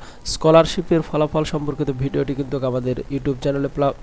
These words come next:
পাবলিশ করব, তাই, আহ, আপনি অথবা আপনাদের সুবিধার্থে যে কোনো ভিডিও থেকে প্রয়োজনীয় তথ্যটি দেখে নিতে পারেন। আজ, আহ, এসএসসির বৃত্তির ফলাফল সম্পর্কিত এই ভিডিওটি আর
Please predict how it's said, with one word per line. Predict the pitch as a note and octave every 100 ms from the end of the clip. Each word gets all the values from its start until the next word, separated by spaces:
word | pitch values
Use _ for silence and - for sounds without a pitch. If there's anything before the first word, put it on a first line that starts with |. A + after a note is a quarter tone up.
| -
পাবলিশ | C#3+ C#3+ D#3
করব, | - D#3 D#3+ D#3+
তাই, | C#3 B2
আহ, | B2+ - - - - D3 D3 - D3
আপনি | D3+ E3
অথবা | D#3 D#3+ C#3+
আপনাদের | C#3 C#3+ C3+
সুবিধার্থে | B2+ D3 C#3 C#3 - C#3 C3+ - - -
যে | B2+ B2 D3
কোনো | E3 D#3
ভিডিও | B2+ C#3 C#3+
থেকে | C3+ C#3 C#3
প্রয়োজনীয় | - C3 B2 B2 A#2+
তথ্যটি | B2+ C3+ B2+ D#3+ - - - B2
দেখে | D3 D3
নিতে | D3 C#3+
পারেন। | C3 A2 G2 G2 - - - -
আজ, | C#3 D3+ D3+ - - - - - - - C3+
আহ, | C#3 C3+ C#3 C3 - - - - - - - - - - - - - -
এসএসসির | D#3+ E3 - F3+ - F3+ C#3+
বৃত্তির | D3 D3+ - D#3+
ফলাফল | - D3 D3 D#3+
সম্পর্কিত | - D#3 D3+ C#3+ D3+ - C#3+ C#3 -
এই | C3+ C3+ B2+ B2+ - - - B2+
ভিডিওটি | B2 C3+ D3 C#3+ C#3+
আর | - B2+